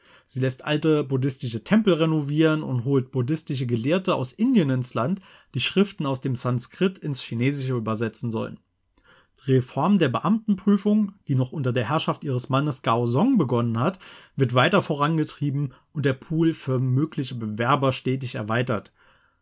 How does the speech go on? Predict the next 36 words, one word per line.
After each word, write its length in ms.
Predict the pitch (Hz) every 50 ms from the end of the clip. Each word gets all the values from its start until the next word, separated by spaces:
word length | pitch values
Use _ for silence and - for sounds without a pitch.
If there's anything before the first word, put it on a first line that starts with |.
| _ _
Jetzt 220 | - 135 131 - -
können 180 | - 180 185 185
sich 180 | 175 170 165
auch 220 | 160 147 131 - -
ganz 220 | - 156 190 185
einfache 380 | - 147 170 175 - 160 143 147
Bürger 340 | 127 123 156 180 165 156 135
des 200 | 131 123 - -
Reiches 360 | 127 185 226 - 190 - -
bewerben 500 | - 135 117 120 117 123 151 170 185 180
und 160 | - 147 131
daran 220 | 123 117 123 127
teilnehmen, 540 | 127 - - 139 151 156 143 139 151 160 135 - - - _ _ _ -
wenn 200 | 120 131 143 175
sie 140 | 175 180
die 80 | 151 143
passenden 380 | 127 - 131 135 - 165 143 127
Voraussetzungen 720 | - 131 110 104 123 151 151 - 151 123 - 139 123 120
mitbringen. 500 | 117 107 - _ - - 113 104 104 - _ _ _ - - - - _
Vorbei 320 | - 104 - 127 156 196
sind 160 | 202 202 190
die 100 | 180 175
Zeiten, 340 | 180 - 170 160 170 170 160
in 100 | 151 143
denen 160 | 139 147 143 131
Beamte 440 | 131 - 104 143 175 185 185 170
der 200 | 139 143 135 127 127
Aristokratie 840 | 139 143 143 131 - - 131 - - 127 123 - - - 160 -
entstammen 480 | - 147 127 - - 113 107 107 107 104
mussten. 460 | 107 110 107 - - - - - - _ _ _ _ - - _ _ _ _ _ _ _ _ _ _
Außenpolitisch 800 | - 127 156 180 208 185 - 180 180 185 202 185 196 196 190 - _
ist 260 | - 180 - - -
auch 300 | - 143 147 160 - - - -
tatsächlich 420 | - - 135 127 - 139 131 - -
einiges 400 | 131 127 135 127 123 117 - -
los, 340 | 160 170 190 196 190 -